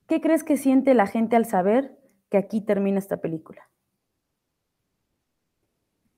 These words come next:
¿Qué puede haber aprendido? El director te pide que le pongas un título a la obra. ¿Cuál eliges?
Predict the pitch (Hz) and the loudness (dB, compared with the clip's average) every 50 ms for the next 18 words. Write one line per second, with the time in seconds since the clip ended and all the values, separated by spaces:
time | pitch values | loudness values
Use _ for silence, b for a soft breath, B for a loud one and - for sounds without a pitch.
0 | _ _ - 233 233 233 233 220 214 208 208 196 180 185 180 175 165 - 165 160 | _ _ -4 -4 -4 -2 0 0 0 2 4 4 4 4 2 2 0 -4 -6 -10
1 | 156 - - - _ _ _ _ _ _ _ _ _ _ _ _ _ _ _ _ | -10 -10 -14 -18 _ _ _ _ _ _ _ _ _ _ _ _ _ _ _ _
2 | _ _ _ _ _ _ _ _ _ _ _ _ _ _ _ _ _ _ _ _ | _ _ _ _ _ _ _ _ _ _ _ _ _ _ _ _ _ _ _ _
3 | _ _ _ _ _ _ - 262 285 269 311 311 320 320 - 370 381 - 392 - | _ _ _ _ _ _ 2 4 4 4 4 2 0 -2 -2 -2 -2 -2 -2 -2
4 | - 285 294 277 294 294 285 262 226 196 196 - 214 226 220 226 226 226 240 233 | 0 0 0 2 0 -2 -2 -2 -2 -2 -2 -4 -4 -4 -2 -4 -4 -4 -4 -4
5 | 220 233 247 240 247 240 226 226 220 226 233 247 269 262 247 240 233 - - _ | -2 -2 -4 -2 0 0 2 2 2 2 2 2 2 0 0 -2 -6 -10 -18 _
6 | _ _ _ _ _ _ _ _ _ _ _ _ _ _ _ _ _ _ - 226 | _ _ _ _ _ _ _ _ _ _ _ _ _ _ _ _ _ _ 2 2
7 | 220 220 214 214 220 214 - - 175 - _ _ | 4 4 2 0 -2 -6 -8 -12 -20 -20 _ _